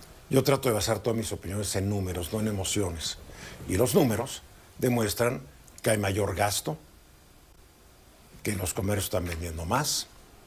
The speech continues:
que la gente está ganando más, no solamente por los sueldos, sino por los apoyos de los programas sociales. Entonces, más dinero entra.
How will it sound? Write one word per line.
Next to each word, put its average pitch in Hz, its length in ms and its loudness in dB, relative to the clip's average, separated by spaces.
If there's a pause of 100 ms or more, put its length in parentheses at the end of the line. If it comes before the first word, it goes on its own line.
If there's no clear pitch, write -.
(640)
que 107 120 2
la 90 100 -2
gente 101 220 -2
está - 320 0
ganando 107 460 2
más, 101 340 -2 (420)
no 147 140 2
solamente 196 320 0
por 110 160 -2
los 107 100 -2
sueldos, 120 560 0 (240)
sino 113 260 -2
por 90 120 -8
los 90 160 -4
apoyos 98 400 -2
de 82 60 -6
los 82 100 -8
programas 85 400 -2
sociales. 151 500 0
Entonces, 85 300 -6
más 87 180 0
dinero 87 320 0
entra. 85 300 -2